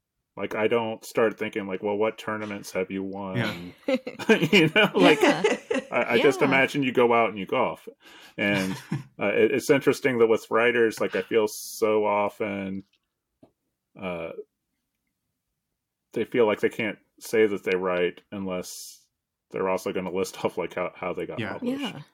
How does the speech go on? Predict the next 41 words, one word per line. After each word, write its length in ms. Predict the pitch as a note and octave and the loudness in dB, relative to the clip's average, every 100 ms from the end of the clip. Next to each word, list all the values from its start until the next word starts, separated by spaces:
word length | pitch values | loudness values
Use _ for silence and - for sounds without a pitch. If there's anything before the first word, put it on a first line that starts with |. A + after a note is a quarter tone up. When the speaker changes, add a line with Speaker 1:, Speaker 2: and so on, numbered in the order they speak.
| _ | _
Speaker 1:
And, 200 | - - | -12 -12
and 140 | G2 G2+ | -8 -4
that's 160 | G#2 | -4
kind 180 | - C3 | -2 -4
of 80 | G2+ | -2
an 100 | G2 | -4
unfair, 760 | F#2 G2 F#2+ - F#2 F2+ F2 F2 _ _ _ _ _ _ _ _ _ _ F2+ | -6 -8 -8 -4 -4 -4 -6 -10 _ _ _ _ _ _ _ _ _ _ -18
uh, 320 | E2+ E2 E2 - _ _ _ _ _ _ _ _ _ _ _ _ _ - | -16 -18 -20 -20 _ _ _ _ _ _ _ _ _ _ _ _ _ -6
outside 580 | F2+ F2 - F2+ D#2+ D#2 | -2 -2 -4 -4 -4 -6
benchmark 500 | F2 - - A#3 A#3+ | -10 -10 -6 -2 -2
Speaker 3:
Mm-hmm. 140 | C#4 D#4+ - _ _ _ _ _ | -2 -6 -8 _ _ _ _ _
Speaker 1:
to, 220 | - F#2+ - | -2 -2 -2
to 160 | - | -2
Speaker 3:
It 120 | G#3+ A#3 | 0 0
Speaker 1:
attach 60 | |
Speaker 3:
really 180 | E2+ - | -2 -4
Speaker 1:
to 60 | G#3 | -6
that. 100 | - | -6
Speaker 3:
is. 80 | - | -2
Speaker 1:
Not, 160 | D3 | 0
not 200 | C#3+ D#3 | 2 2
to, 240 | E3+ D#3 - - | 4 2 2 -2
not 140 | C3 D3 | -2 0
to 60 | |
say 180 | D3 D3 | 2 4
that 100 | C#3 | 4
writing's 360 | A#2 A#2+ B2 A2+ | 2 0 0 -4
the 60 | - | -4
same 220 | A#2+ G#2+ | -2 -2
as 120 | F#2 | -4
golf, 340 | A#2 G2 F2 - | 0 0 -2 -2
but, 220 | G2+ F2 - - _ _ - | -2 -2 -6 -20 _ _ -8
uh, 280 | F#2 E2 E2 _ _ _ | -6 -4 -8 _ _ _
it, 140 | A#2 | -2
it 180 | A#2 A2 | 0 2
is 180 | A2+ G#2+ | 2 0
interesting 760 | A2+ G#2 F#2 - - F#2+ - - - | -2 -4 -8 -8 -12 -12 -12 -18 -6
that, 220 | G2+ - - | -4 -4 -6
um, 520 | G1+ G1+ G1+ G1+ G1+ - _ _ _ _ _ _ _ - | -8 -8 -10 -12 -14 -18 _ _ _ _ _ _ _ -14
you 120 | A1 | -12
know, 220 | G#1+ - | -12 -18